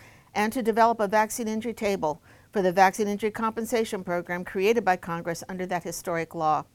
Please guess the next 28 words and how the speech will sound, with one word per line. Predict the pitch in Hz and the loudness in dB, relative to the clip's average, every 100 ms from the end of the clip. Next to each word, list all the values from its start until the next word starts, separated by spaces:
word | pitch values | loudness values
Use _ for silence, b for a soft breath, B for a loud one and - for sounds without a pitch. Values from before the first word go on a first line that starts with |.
| b b b b - | b b b b -8
Information | 185 196 196 226 - | -2 0 0 0 -2
about | 208 202 208 | 2 4 4
the | 208 | 2
law | 196 190 | 4 4
can | 196 196 | 4 -4
be | 190 | -6
found | 190 190 175 165 | -4 -4 -4 -6
at | 165 | -6
N | 180 175 | -6 -6
V | 180 | -4
I | 165 | -2
C | 165 - | -4 -6
dot | 160 160 | -4 -4
org. | 165 160 156 - _ b b b b b b b | -2 -4 -4 -10 _ b b b b b b b
We | 226 240 | 4 6
are | |
here | 240 285 294 | 6 4 2
today | 285 240 247 269 | 4 6 6 4
because | 226 254 233 | 0 0 0
in | 226 | -2
twenty | 208 240 240 | -2 -2 0
sixteen, | - 226 - 226 175 151 175 - | -4 -6 -6 -6 -6 -8 -12 -4
Congress | 208 220 226 220 | -2 0 -2 0
amended | 214 214 240 262 | 0 0 0 -2
the | 214 | -2
nineteen | 202 226 220 | -4 -4 -4
eighty-six | 190 190 - 196 - | -2 -2 -4 -4 2
Act | 214 240 - | 2 2 -4